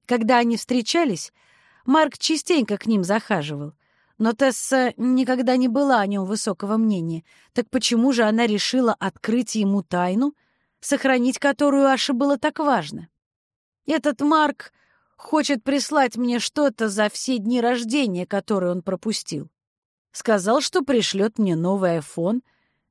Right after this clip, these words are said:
если я дам ему наш адрес». «Ты же этого не сделал, правда?» Аша бросилась к Кассу и схватила его за предплечье.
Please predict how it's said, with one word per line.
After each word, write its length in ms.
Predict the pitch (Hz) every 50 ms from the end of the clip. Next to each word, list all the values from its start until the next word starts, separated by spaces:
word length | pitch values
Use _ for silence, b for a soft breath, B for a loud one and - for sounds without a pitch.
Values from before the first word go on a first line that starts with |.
| _ -
если 400 | 214 196 196 202 - - 240 233
я 180 | 233 233 214
дам 220 | 196 175 190 190 202
ему 280 | 214 226 254 247 247
наш 300 | 254 277 302 277 - -
адрес». 480 | 269 214 160 - 139 135 - - - - _ _ _ _ _ _ _ _ _ _ _ _ _ _ _ _ _ _ _ -
«Ты 240 | 302 311 294 277
же 260 | 254 226 254 269 269 -
этого 480 | - 311 311 294 294 - 294 277 247 262
не 240 | 262 254 269 285 285
сделал, 600 | 247 240 226 226 320 349 370 392 349 285 262 220
правда?» 640 | - - 320 320 339 381 330 349 269 302 196 165 _ _ _ _ _ _ _ _ _ _ _
Аша 320 | - - 285 269 - 294 294
бросилась 640 | 240 320 339 320 302 240 - 262 233 233 240 - -
к 60 | _
Кассу 380 | - - 359 349 - - - 277
и 40 | 233
схватила 480 | - - 269 294 294 - 339 320 294
его 220 | 277 285 269 285 269
за 140 | 233 254
предплечье. 720 | - 262 277 - - 285 285 277 208 - - - 175 165